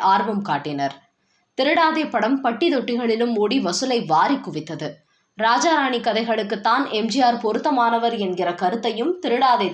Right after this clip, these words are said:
தகர்த்தது. எம் ஜி ஆரின் தாயார் பெயரில் சத்யா மூவிஸ் பட நிறுவனத்தை தொடங்கிய ஆர் எம் வீரப்பன்,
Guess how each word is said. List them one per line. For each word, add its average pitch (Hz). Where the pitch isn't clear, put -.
தகர்த்தது. 160
எம் 247
ஜி 349
ஆரின் 285
தாயார் 220
பெயரில் 185
சத்யா 302
மூவிஸ் 226
பட 196
நிறுவனத்தை 190
தொடங்கிய 185
ஆர் 185
எம் 202
வீரப்பன், 151